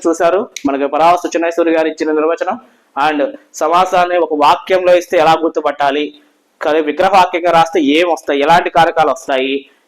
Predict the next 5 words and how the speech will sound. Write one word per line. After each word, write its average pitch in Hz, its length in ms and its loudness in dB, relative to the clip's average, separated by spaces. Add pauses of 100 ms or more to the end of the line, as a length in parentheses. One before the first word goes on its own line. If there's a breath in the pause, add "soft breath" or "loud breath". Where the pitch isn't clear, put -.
వాటిలో 180 400 2
రకాలు, 143 680 2 (140)
ఆ 143 140 4 (100)
రకాల్లో 185 420 4 (120)
కూడా 131 320 0